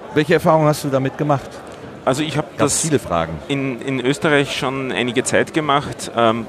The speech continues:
Speaker 2: relativ niederschwellig, also einfach nur geholfen, wenn's gegangen ist. Ähm, mit der, äh, Melanie,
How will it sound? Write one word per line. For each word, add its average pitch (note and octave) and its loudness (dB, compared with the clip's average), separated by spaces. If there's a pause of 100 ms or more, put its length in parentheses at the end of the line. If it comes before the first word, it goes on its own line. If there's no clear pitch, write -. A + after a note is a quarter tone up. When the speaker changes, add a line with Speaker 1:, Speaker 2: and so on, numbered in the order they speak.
(100)
Speaker 2:
relativ A#2+ 0
niederschwellig, E3+ 0
also B2 0
einfach B2+ 0
nur C3 2
geholfen, A#2+ 2
wenn's B2 -6
gegangen C#3+ 0
ist. F3 -2 (580)
Ähm, A#2+ 4
mit C3 -6
der, A2+ 2
äh, - -8
Melanie, B2+ 0